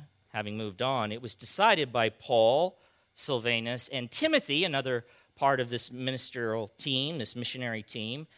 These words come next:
it was decided that Timothy would travel back up to Thessalonica to encourage and strengthen the new believers there. This is all review,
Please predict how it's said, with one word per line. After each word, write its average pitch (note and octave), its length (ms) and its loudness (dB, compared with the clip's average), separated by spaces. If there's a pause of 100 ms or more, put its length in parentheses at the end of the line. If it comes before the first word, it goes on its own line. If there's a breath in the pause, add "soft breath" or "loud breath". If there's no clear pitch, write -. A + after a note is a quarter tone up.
(120 soft breath)
it C3+ 60 -6
was C3 120 -2
decided G3 400 6
that D3+ 180 -2
Timothy C#4+ 520 0
would D3 180 -8
travel F#3+ 520 4
back D#3+ 400 4
up F3+ 180 -2
to D#3 140 -8
Thessalonica C#3+ 1080 0 (400 soft breath)
to F#3+ 200 2
encourage D#3+ 1000 4
and D3 160 -2
strengthen A3 580 -2
the C#3+ 60 -2
new D3+ 160 -2
believers F3 540 0
there. F2+ 180 -2
This G#2+ 160 -8
is E3 100 -8
all E3+ 160 6
review, D3 560 0